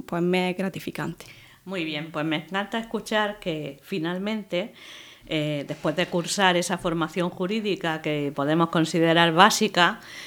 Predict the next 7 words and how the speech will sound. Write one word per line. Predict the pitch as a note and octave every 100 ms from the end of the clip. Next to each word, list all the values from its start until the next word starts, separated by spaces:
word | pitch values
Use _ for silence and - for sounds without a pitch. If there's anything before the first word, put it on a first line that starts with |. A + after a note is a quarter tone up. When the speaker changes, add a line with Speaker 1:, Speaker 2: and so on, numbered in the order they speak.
| - - -
Speaker 2:
eh, | E3+ E3 E3+ E3 D#3+ D#3+ D#3 D3 - - -
lo | - F3+ E3+
que | F3
a | E3+
ti | A3+
te | G#3
gustaba, | E3+ E3+ - B3+ A#3+ G#3 A3